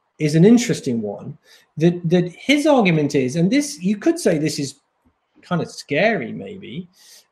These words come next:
but his argument is, is that leadership per se is amoral. So leadership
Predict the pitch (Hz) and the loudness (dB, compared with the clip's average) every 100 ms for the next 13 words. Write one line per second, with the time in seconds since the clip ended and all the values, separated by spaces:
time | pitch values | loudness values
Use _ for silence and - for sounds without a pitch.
0 | - 170 226 294 294 214 180 156 147 175 | -4 0 0 2 2 2 0 0 -2 -6
1 | - 175 170 156 160 165 165 185 226 269 | -2 2 2 2 0 0 2 2 6 6
2 | 294 269 - 233 - _ _ - 226 214 | 4 0 -2 -4 -6 _ _ -2 0 0
3 | - - - - 285 190 127 147 180 - | -2 -10 -8 -2 0 2 0 -4 -8 -12
4 | _ _ _ _ _ _ 202 208 165 - | _ _ _ _ _ _ 0 0 0 -10
5 | _ 196 220 220 190 180 127 101 - _ | _ 2 4 6 6 4 2 -4 -12 _
6 | _ _ _ _ _ _ - - 214 208 | _ _ _ _ _ _ -18 0 4 4
7 | 233 294 339 - 262 - - | 4 4 2 -2 -4 -4 -14